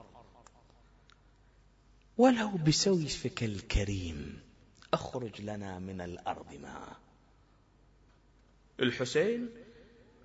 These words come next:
عندما يريد يؤمر الأرض، سيف الحسين أجل وأعظم من عصا من؟ موسى. التستري دقيق يقول: "أخذ بيد ابنته سكينة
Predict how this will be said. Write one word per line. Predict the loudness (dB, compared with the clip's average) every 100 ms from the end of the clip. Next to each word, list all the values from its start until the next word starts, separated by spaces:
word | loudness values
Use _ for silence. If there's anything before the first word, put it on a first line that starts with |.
| -20 -18 -8
عندما | -4 -2 -2 0 0
يريد | 0 -2 -4 -4
يؤمر | -4 -4 -4
الأرض، | -4 -4 -4 -4 -8 -18 -20 -20 -20 -20 -20 -20 -16
سيف | -2 -2 -2 -4
الحسين | -8 -8 -4 -2 -2 0
أجل | 2 4 4 2
وأعظم | 2 2 2 2 2 2
من | 2 2
عصا | 0 2 4 4
من؟ | 6 6 6 2 -8 -14 -18 -20 -20 -20 -20 -12 -2
موسى. | 0 0 -4 -8 -10 -20 -20 -20 -20 -20 -20 -20 -20 -20 _ -20 -20 -20 -20 -16
التستري | -16 -2 0 0 -2 -8 -10 -2
دقيق | -2 -2 -10 -14 -20 -20 -20 -4
يقول: | 2 6 6
"أخذ | 6 4 6 6
بيد | 6 6 6 6
ابنته | 0 0 -2 -2 -2 -2 -2
سكينة | -6 -4 -2 -2 -2